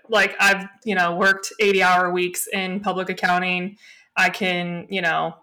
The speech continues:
do this business and be a mom at the same time. And ultimately what I've learned over the past couple months is to just be really intentional with, you know, what you're doing and when you're doing it, and to ask for help. So,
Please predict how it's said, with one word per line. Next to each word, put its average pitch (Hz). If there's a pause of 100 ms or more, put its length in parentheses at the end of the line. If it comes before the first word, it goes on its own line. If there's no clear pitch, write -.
do 190
this 190
business 180
and 175
be 180
a 170
mom 156
at 160
the 185
same 170
time. 175 (520)
And 185 (600)
ultimately 220
what 196
I've 180
learned 185
over 190
the 180
past 180
couple 185
months 175 (100)
is 175
to -
just 185
be 190
really 180
intentional 185
with, 180 (220)
you 196
know, 175
what 170
you're 180
doing 175
and 180
when 175
you're 170
doing 160
it, 262 (560)
and 196
to 220
ask 180
for 202
help. 190 (260)
So, 175